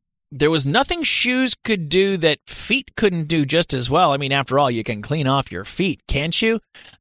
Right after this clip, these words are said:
And I just went for that line of thinking, and then Dan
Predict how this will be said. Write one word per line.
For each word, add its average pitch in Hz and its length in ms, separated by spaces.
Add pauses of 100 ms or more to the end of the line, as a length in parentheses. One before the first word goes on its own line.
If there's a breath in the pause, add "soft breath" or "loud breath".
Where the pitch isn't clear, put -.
(140)
And 208 460 (160)
I 185 220
just - 480 (240)
went 135 580
for 339 260
that 320 400
line 311 340
of 262 100
thinking, 349 720 (520)
and 180 200
then 170 340 (500)
Dan 185 460